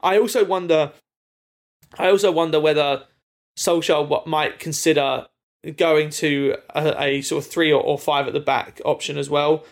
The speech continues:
um, to maybe add a little bit more protection and then maybe playing a three-man midfield of, of Pogba, Bruno, and then either one of those other three, Fred, McTominay, and Matic. It obviously limits our options in attack a little bit, but, you know, if you, if you had a, a back three of sort of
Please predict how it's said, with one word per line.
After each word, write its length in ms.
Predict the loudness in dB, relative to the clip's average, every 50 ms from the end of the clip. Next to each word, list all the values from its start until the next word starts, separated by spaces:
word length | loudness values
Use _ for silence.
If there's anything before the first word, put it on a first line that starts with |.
| _ _ _ _ _ _ -4
um, 460 | -2 -2 0 0 -2 -2 -4 -8 -8
to 100 | -4 -2
maybe 260 | 0 0 2 2 2
add 160 | 0 0 0
a 40 | 2
little 160 | 2 2 0
bit 100 | 0 0
more 140 | 0 0 -2
protection 480 | -2 -4 -4 -4 -4 -4 -4 -4 -2 -2
and 160 | -2 0 0
then 320 | -2 -2 -4 -6 -10 -14 _ _ _ _ _ _ _ _ -16 -10
maybe 300 | -2 0 0 0 0 -2
playing 320 | -4 -4 -2 -2 0 -2
a 60 | -2
three-man 440 | -2 -2 -2 0 0 -2 -2 -2 -2
midfield 400 | -4 -6 -2 2 2 4 4 4
of, 220 | 2 0 -2 -6 -6
of 160 | -6 -6 -4
Pogba, 380 | -4 -4 -4 -2 0 -2 -2 -2
Bruno, 460 | 0 -2 -2 0 0 0 2 2 2
and 100 | 2 2
then 260 | -2 -4 -6 -8 -14 -18 -18 -20 -20 -8 -4
either 320 | -2 0 2 2 2 2
one 260 | 2 0 -2 -2 0 -2
of 100 | 0 2
those 200 | 2 2 2 0
other 160 | -2 -2 -4
three, 280 | -4 -2 -2 -2 -2
Fred, 280 | -2 -2 -2 -2 -2 -4
McTominay, 640 | -6 -10 -6 -6 -6 -4 -4 -4 -4 -6 -6 -8 -12 _ _ _ _ _ _
and 180 | -6 -4 -2 -2
Matic. 380 | -2 -4 -2 -2 -2 -2 0
It 80 | 0 0
obviously 380 | 2 0 0 -2 -2 -2 -2 0
limits 580 | 0 0 0 -2 -4 -6 -8 -12 -12 -14 _ _ _ _ _ _ _ -2
our 120 | 0 0
options 280 | 0 0 -4 -6 -8 -6
in 80 | -6
attack 340 | -6 -6 -4 -6 -4 0 0
a 40 | 0
little 160 | 0 0 0
bit, 260 | 0 0 0 0 0
but, 240 | -2 -4 -4 -6 -6 -6
you 100 | -4 -2
know, 80 | 0 0
if 160 | 0 -2 -4
you, 120 | -8 -10
if 180 | -10 -10 -10 -6
you 80 | -4 -2
had 120 | 0 0
a, 220 | -2 -2 -4 -6
a 40 | -4 -2
back 240 | -2 -2 -2 -4
three 260 | -4 -2 0 0 2 0
of 80 | 0
sort 280 | -2 -2 -4 -4 -4
of 40 | -6